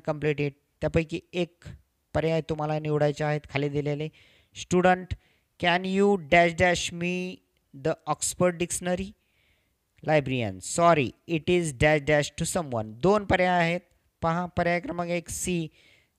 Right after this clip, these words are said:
Can you see? हा पर्याय बसतो का इथं? See me the Oxford Dictionary? नाही बसत आहे. Can you lend? तुम्ही मला उसने देऊ शकता का? Lend म्हणजे उसने देणे, एल ई एन डी. Lend म्हणजे उसने देणे. अ, मला,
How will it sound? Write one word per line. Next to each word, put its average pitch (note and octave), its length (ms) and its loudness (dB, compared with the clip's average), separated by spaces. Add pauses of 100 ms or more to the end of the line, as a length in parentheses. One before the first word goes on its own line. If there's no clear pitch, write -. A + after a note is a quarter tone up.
(140)
Can F#3 440 0
you G3 140 4
see? F#3+ 840 0 (500)
हा - 160 -10
पर्याय F3 260 2
बसतो F3 300 -4
का F#3 80 -2
इथं? G3 400 0 (400)
See G3+ 180 0
me G3 220 -2
the F#3+ 240 2
Oxford F#3+ 300 -2
Dictionary? F#3+ 480 -4 (280)
नाही C3+ 320 -2
बसत A2 340 -2
आहे. F#2+ 120 -4 (680)
Can F3 140 2
you F#3 120 2
lend? F3+ 640 2 (100)
तुम्ही E3 160 -2
मला E3+ 200 4
उसने E3+ 320 0
देऊ F3+ 160 2
शकता F#3 360 -2
का? F#3+ 240 -4 (320)
Lend E3 360 -2
म्हणजे D#3+ 200 -4
उसने D#3+ 380 -4
देणे, C3+ 320 -4
एल C3 180 -2
ई C#3 180 -4
एन C3 220 -6
डी. A2 180 -6
Lend B2+ 320 -6
म्हणजे B2+ 220 -8
उसने C#3+ 320 -10
देणे. A#2+ 220 -6 (500)
अ, C#3+ 300 0
मला, D#3 240 2